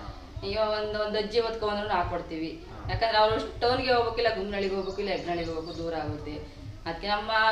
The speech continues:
Speaker 1: ತಾತನ ಕಾಲದಿಂದನೂ ಐತೆ, ಹಂಗೆ ಇದನ್ನ ಮಾಡೋದು
Speaker 2: ತಾತ-
Speaker 1: ವರ್ಷ ಆಗಿದೆ.
Speaker 2: ಮತ್ತೆ ಇದ್ ನೀವೇ ಆಪರೇಟ್ ಮಾಡ್ತೀರಾ?
Speaker 1: ಹಾ, ನಾವೇ ಆಪರೇಟ್ ಮಾಡ್ತೀವಿ.
Speaker 2: ಹ್ಮ್.
Speaker 1: ಧನ್ಯ
Speaker 2: ಈ
Speaker 1: ಮೆಣಸಿನ್ಕಾಯಿ.
Speaker 2: ಕುರಿ ಸಾಕಾಣಿಕೆ ಸಪರೇಟ್ ನೋಡ್ರಿ. ಈಗ ಅದಾದ್ಮೇಲೆ ನೀವು ನೆಕ್ಸ್ಟ್ ಶ್ರಮದಾನ ಇಲ್ಲಿ?
Speaker 1: ಇದು ಅಲ್ಲಿ ಬಂದ್, ಅಲ್ಲಿ ಮಾಡ್ತಾ ಇರ್ತೀವಿ, ಯಾರನ್ನ ಬಂದ್ರೆ ಹಾಕೊಟ್ಟು ಕಳಿಸ್ತೀವಿ, ಯಾಕಂದ್ರೆ ಅವ್ರನ್ನ ಇರಿಸ್ಕೋಬಾರ್ದು ನಾವು,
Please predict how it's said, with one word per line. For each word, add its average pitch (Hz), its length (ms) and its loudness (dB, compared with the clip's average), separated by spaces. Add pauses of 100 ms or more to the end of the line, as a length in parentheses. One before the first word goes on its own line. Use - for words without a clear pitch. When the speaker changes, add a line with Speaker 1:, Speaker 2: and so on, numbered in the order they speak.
(100)
Speaker 1:
ತಾತನ 220 300 4
ಕಾಲದಿಂದನೂ 202 480 -2
ಐತೆ, 185 180 -4
ಹಂಗೆ 175 200 -4
ಇದನ್ನ 160 320 -6
ಮಾಡೋದು 160 160 -6
Speaker 2:
ತಾತ- 127 220 -2
Speaker 1:
ವರ್ಷ - 160 -10
ಆಗಿದೆ. 131 420 -14
Speaker 2:
ಮತ್ತೆ 160 200 -6
ಇದ್ 151 100 -4
ನೀವೇ 156 280 0
ಆಪರೇಟ್ 139 340 0
ಮಾಡ್ತೀರಾ? 123 520 -6
Speaker 1:
ಹಾ, 226 100 -4
ನಾವೇ 214 280 2
ಆಪರೇಟ್ 143 360 -6
ಮಾಡ್ತೀವಿ. 135 320 -12
Speaker 2:
ಹ್ಮ್. - 220 -14 (720)
Speaker 1:
ಧನ್ಯ 170 200 -6
Speaker 2:
ಈ 160 80 -6
Speaker 1:
ಮೆಣಸಿನ್ಕಾಯಿ. 151 540 -8
Speaker 2:
ಕುರಿ 151 360 -4
ಸಾಕಾಣಿಕೆ 143 600 -4
ಸಪರೇಟ್ 120 480 -4
ನೋಡ್ರಿ. 120 200 -4
ಈಗ 120 120 -2
ಅದಾದ್ಮೇಲೆ 143 460 0
ನೀವು 156 180 0
ನೆಕ್ಸ್ಟ್ 139 420 -4
ಶ್ರಮದಾನ 143 400 0
ಇಲ್ಲಿ? 135 340 0
Speaker 1:
ಇದು 185 380 -2
ಅಲ್ಲಿ 233 280 2
ಬಂದ್, 254 180 4
ಅಲ್ಲಿ 277 640 6
ಮಾಡ್ತಾ 269 320 6
ಇರ್ತೀವಿ, 269 220 4
ಯಾರನ್ನ 254 260 6
ಬಂದ್ರೆ 254 220 4
ಹಾಕೊಟ್ಟು 233 380 2
ಕಳಿಸ್ತೀವಿ, 190 360 2
ಯಾಕಂದ್ರೆ 202 260 0
ಅವ್ರನ್ನ 220 260 0
ಇರಿಸ್ಕೋಬಾರ್ದು 208 640 6
ನಾವು, 160 380 -2